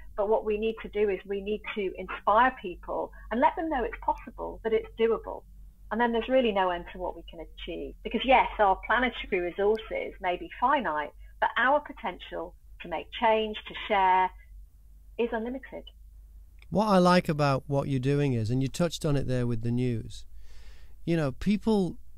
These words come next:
Speaker 2: have a tendency to be very negative based on the negative information they're bombarded with on a daily basis. And they don't realize, and you may realize this as a journalist, but I worked in, I worked for B B C for a while,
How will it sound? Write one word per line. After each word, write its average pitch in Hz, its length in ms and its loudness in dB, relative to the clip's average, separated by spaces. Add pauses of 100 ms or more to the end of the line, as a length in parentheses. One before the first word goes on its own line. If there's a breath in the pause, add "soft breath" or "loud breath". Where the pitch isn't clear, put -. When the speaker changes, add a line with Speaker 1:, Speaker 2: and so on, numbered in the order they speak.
(140)
Speaker 2:
have 160 260 -4
a 147 60 -2
tendency 156 720 -2
to 127 180 -6
be 131 320 0 (100)
very 135 300 0
negative 135 640 0 (200)
based 151 480 0
on 131 280 2
the 135 80 2
negative 143 580 2
information 131 720 0
they're 123 140 2
bombarded 139 960 2
with 113 200 0
on 113 100 2
a 113 80 0
daily 120 360 2
basis. 139 640 0 (800 soft breath)
And 170 140 4
they 185 80 10
don't 233 240 6
realize, 170 580 8
and 170 280 4 (380)
you 196 240 4
may 185 240 8
realize 156 380 6
this 147 180 2
as 131 100 2
a 139 60 6
journalist, 147 400 6
but 143 100 2
I 160 120 8
worked 156 400 4
in, 131 360 4 (120)
I 131 100 0
worked 135 280 -2
for 127 100 -4
B 135 180 0
B 127 120 -2
C 151 260 0
for 143 200 -4
a 127 60 2
while, 117 400 -2